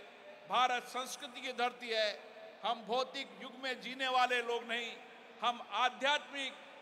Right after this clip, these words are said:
और संस्कृति युग में जीने वाले लोग हैं। इसलिए तनाव मुक्त होकर हमें अध्ययन, प्रशिक्षण, शिक्षण करना है और तनाव हमारी जिंदगी में नहीं आए,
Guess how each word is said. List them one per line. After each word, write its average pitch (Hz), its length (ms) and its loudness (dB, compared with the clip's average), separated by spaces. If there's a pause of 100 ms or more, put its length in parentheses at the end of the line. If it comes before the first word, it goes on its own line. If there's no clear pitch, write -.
(200)
और 247 160 6
संस्कृति 262 720 -6
युग 240 80 -10
में 233 220 -6
जीने 226 220 -8
वाले 226 260 0
लोग 226 300 -2
हैं। 294 300 2 (380)
इसलिए 277 640 4 (480)
तनाव 302 480 4
मुक्त 285 220 -8
होकर 240 520 4 (280)
हमें 233 240 0
अध्ययन, 214 420 0
प्रशिक्षण, 233 640 -8 (200)
शिक्षण 226 260 -8
करना 220 400 -2
है 302 320 6 (460)
और 240 200 8
तनाव 277 520 4
हमारी 262 360 4
जिंदगी 247 440 -6
में 247 140 -2
नहीं 233 140 -4
आए, 226 320 6